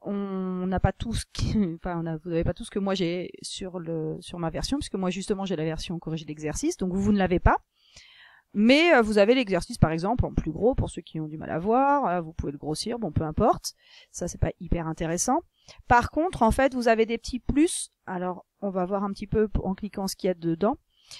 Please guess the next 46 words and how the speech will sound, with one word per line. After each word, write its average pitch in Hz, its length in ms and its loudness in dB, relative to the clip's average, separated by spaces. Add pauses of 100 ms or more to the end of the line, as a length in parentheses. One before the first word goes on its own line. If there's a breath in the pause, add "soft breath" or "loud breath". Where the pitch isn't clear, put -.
(280 loud breath)
Euh, 202 280 6
vous 214 220 -2
avez 226 240 6
des 269 240 2
aides 254 140 4
animées, 233 460 2 (960)
euh, 185 340 4
qui - 160 -4
vous 226 220 0
expliquent - 300 0
un 226 80 0
petit 214 140 -8
peu 214 120 2
ce - 80 -8
qui 208 100 -8
se - 80 -10
passe. 247 380 4
Ça - 180 0
c'est - 100 -6
des 214 120 -6
Q - 120 -8
C 214 180 0
M, 277 200 2
je 214 160 -2
vous 202 60 2
montre 202 260 -2
rapidement, 208 540 2
hein. 170 80 -8 (760 soft breath)
Quand 196 220 0
on 196 100 0
arrive 202 280 0
là-dessus, 214 640 0 (880)
euh, 170 720 0
bah, 165 120 2
vous 175 120 0
nous, 175 100 0 (500)
ça - 160 -6
va 185 80 -4
nous 190 160 -2
expliquer 220 400 0
ce - 120 -4
que 208 100 0
c'est 226 180 2
la 202 120 2
symétrie 196 360 -2
centrale. 202 400 0